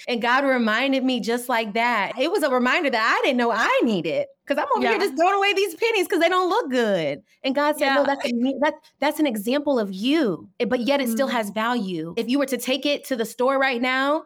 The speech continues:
Speaker 1: to give the, the cashier some change, they will still accept it because it still has value. That's the same thing God is saying to you.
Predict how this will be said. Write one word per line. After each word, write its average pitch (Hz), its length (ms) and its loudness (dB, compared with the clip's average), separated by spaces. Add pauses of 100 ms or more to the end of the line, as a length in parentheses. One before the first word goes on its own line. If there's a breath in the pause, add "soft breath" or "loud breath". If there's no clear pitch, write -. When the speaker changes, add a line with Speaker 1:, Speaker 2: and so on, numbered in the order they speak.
(100)
Speaker 1:
to 277 100 -2
give 240 300 -2
the, 240 140 0
the 208 120 -8
cashier 254 480 -2
some 247 180 0
change, 254 360 0
they 233 100 0
will 214 100 0
still 240 240 -2
accept 262 460 -4
it 160 240 -6 (100)
because 247 260 -4
it 208 120 -4
still 247 180 -2
has 208 220 -2
value. 202 360 -2
That's 247 200 -2
the 254 80 -2
same 247 320 -2
thing 233 140 -2
God 214 180 0
is 208 100 -4
saying 208 200 -2
to 196 60 -2
you. 214 320 0